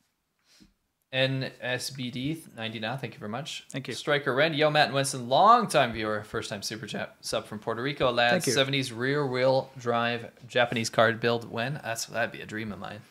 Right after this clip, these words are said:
Speaker 1: That'd be fantastic.
Speaker 2: Yeah, there'd have to be, like, a Fair Lady Z or something, right?
Speaker 1: That'd be fun. Lo-, love to do it though.
Speaker 2: Yeah, be great.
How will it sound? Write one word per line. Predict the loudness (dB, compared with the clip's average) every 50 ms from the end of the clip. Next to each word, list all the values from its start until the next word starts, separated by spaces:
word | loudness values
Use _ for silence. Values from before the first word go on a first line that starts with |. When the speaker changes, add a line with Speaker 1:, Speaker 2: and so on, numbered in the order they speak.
| _ _
Speaker 1:
That'd | -20 -18 -18
be | -18
fantastic. | -18 -12 -6
Speaker 2:
Yeah, | -4 -4 -4 -2
there'd | -2 0 0 4 4
have | 4 4 4
to | 0
be, | 0 0
like, | 0 0 -2 -4
a | -8 -10 _ -16 -16 -16 _ _ _ _ _ _
Fair | -10 -6 -4 -2 0
Lady | -2 -2 -2 -4
Z | -6 -4 -4 -4 -4 -4
or | -6 -8
something, | -8 -10 -10 -12 -12 -12 -10
right? | -10 -12 -14 -16 _ -20
Speaker 1:
That'd | _ _ -20
be | -20
fun. | -20 -18 -20 -18 -14
Lo-, | -6 -2 -2 -2 -2 -4
love | -6 -6 -6 -6 -6
to | -8
do | -8 -6 -6 -8
it | -8 -10
though. | -12 -14 -14 -10 -2 6
Speaker 2:
Yeah, | 6 6 6 6 0 -8
be | -4 2
great. | 4 4 4 2